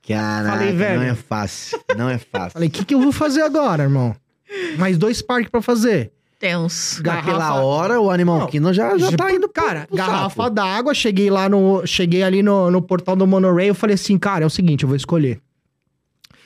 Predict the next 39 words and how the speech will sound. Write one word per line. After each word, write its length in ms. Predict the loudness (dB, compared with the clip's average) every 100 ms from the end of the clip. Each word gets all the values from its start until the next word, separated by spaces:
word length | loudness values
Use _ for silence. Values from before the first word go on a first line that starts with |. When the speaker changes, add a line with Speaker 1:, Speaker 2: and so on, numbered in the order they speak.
| _ _ _ _ -2
Speaker 2:
E 120 | 0
naquela 400 | 2 0 -2 -2
época 200 | -2 -2
o 60 | 0
Hollywood 340 | 2 2 0
Studios 380 | -2 0 0 0
era 160 | 0 2
M 180 | 2
G 140 | 2 2
M, 560 | 2 2 2 2 0
tinha 220 | -2 0 0
o 20 |
chapéu 360 | 0 -2 0
Speaker 3:
Uhum. 40 | 2
Speaker 2:
do 120 | 2
Mickey, 500 | 2 2 2 2 2
Speaker 1:
Sim. 220 | 0 0 0
Speaker 2:
tinha 120 | -2
a 40 |
caixa 340 | -4 -4 -2 -2
d'água, 440 | 0 0 0 -2
Speaker 3:
Sim. 100 | -2
Speaker 2:
aquelas 280 | -2 -2 -2
coisas 340 | 0 2 2
icônicas, 800 | 0 -2 -2 2 2 0 -2 -6
que 100 | -2
era 80 | -2
o 60 | -2
que 100 | 0
eu 120 | 0
Speaker 1:
Sim. 80 | 0
Speaker 2:
mais 340 | 0 2 2
Speaker 1:
Era 80 | 2
Speaker 2:
gostava 680 | 0 0 -2 -4 -2 0 0
Speaker 1:
mais 140 | -2
Speaker 2:
e 40 | -2
tal. 160 | -4
Speaker 1:
clássico, 380 | -2 -4 -4 -2
né? 200 | 0 0